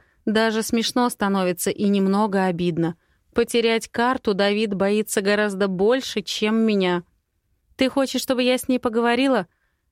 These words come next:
"Я хочу, чтобы мы притворились, что снова вместе". Он поворачивает ко мне голову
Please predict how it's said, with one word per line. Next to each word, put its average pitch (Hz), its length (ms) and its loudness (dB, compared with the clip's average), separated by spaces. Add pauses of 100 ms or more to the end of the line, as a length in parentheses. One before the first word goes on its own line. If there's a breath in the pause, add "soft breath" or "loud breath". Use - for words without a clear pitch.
"Я 226 180 2
хочу, 240 440 0
чтобы 208 340 0
мы 220 180 2
притворились, 208 800 0
что - 260 -2
снова 240 420 0
вместе". 180 560 -2 (580)
Он 196 180 0
поворачивает 185 760 -2
ко 180 140 -2
мне 170 220 0
голову 226 580 0